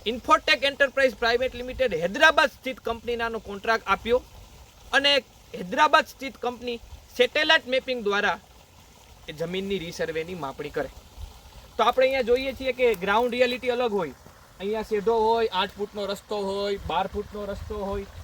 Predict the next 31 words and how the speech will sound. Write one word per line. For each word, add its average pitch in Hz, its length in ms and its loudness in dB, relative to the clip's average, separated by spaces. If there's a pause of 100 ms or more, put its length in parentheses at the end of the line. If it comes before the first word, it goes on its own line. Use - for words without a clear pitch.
(120)
ત્યાંથી 185 280 -8
બીજા 196 240 -2
ખેડૂતનું 214 400 -2
ખેતર 208 320 -6
ચાલુ 202 300 -2
થતું 202 360 -2
હોય. 143 140 -4 (1200)
તો 247 120 4
હૈદરાબાદ 240 600 6
સ્થિત 285 380 -6
કંપની 269 460 -2 (960)
સેટેલાઇટ 277 500 4
મેપિંગથી 285 500 -4
અહીંની 277 280 -2
માપણી 269 400 -2
કરે, 202 280 -2 (640)
તો 175 80 -8
ત્યારે 185 480 2
ખેડૂતોની 220 760 -2
સંમતિ 196 540 -4
શા 226 280 6
માટે 190 260 -2
લેવામાં 131 360 -4
ન 117 40 -16
આવી? 113 260 -18 (1400)
એક 254 180 2
અતિ - 300 0
સંવેદનશીલ 277 680 2
ત્રણ 285 320 4
વિષયો 226 380 0
છે. - 160 -14